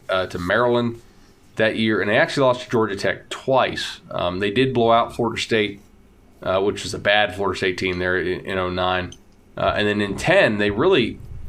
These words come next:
they, they had some real struggles, man. They, it, but, but some of their losses were close, right? They, they didn't get blown out nearly as much,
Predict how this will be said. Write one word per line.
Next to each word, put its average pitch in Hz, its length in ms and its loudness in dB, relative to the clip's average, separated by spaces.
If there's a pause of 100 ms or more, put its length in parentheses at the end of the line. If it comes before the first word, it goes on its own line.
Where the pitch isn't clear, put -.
(260)
they, 120 160 4
they 120 180 0
had 165 220 2
some 226 140 0
real 165 160 2
struggles, 143 420 0
man. 95 220 -4
They, 101 80 0
it, 107 280 -2 (200)
but, 113 260 -4
but 110 120 -2
some 202 140 2
of 208 60 4
their 180 100 4
losses 143 340 4
were 110 160 2
close, - 420 0
right? 98 220 0
They, 98 140 0
they 101 160 0
didn't 135 200 2
get 120 200 2
blown 113 240 4
out 117 360 2 (540)
nearly 107 380 2
as 90 120 -4
much, 101 400 0